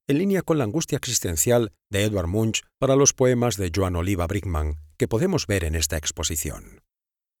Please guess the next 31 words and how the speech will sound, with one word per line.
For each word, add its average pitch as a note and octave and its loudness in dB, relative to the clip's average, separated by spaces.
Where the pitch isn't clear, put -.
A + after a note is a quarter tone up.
Tras G2 0
salir A#2 4
por A#2+ 2
última A2 0
vez G2+ 2
de G2+ 0
Málaga A2+ 0
en A2 -4
enero F2+ 0
de D#2+ -2
mil F2 -2
novecientos D#2+ -4
uno, G#2 -2
Picasso - 0
viajó C#3 2
a C3+ 0
Madrid, A2 -2
donde E2+ -4
fundó G2+ 0
la A2 4
revista G2+ -2
Arte F#2 -4
Joven, - -6
junto D2+ -6
al F2 -2
escritor F#2+ -2
catalán F#2+ -2
Francisco F#2+ -4
de F2 -2
Asís D2+ -4
Soler, G2+ -2